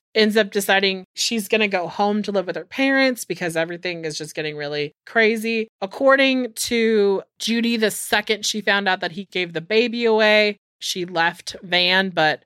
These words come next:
the reality of it is, according to her own, like, journals and things like that,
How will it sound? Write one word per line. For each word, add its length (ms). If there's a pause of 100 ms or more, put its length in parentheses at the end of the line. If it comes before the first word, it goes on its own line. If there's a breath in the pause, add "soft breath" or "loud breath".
(140)
the 100
reality 640
of 140
it 100
is, 480
according 380
to 120
her 200
own, 180
like, 240
journals 640
and 140
things 300
like 240
that, 480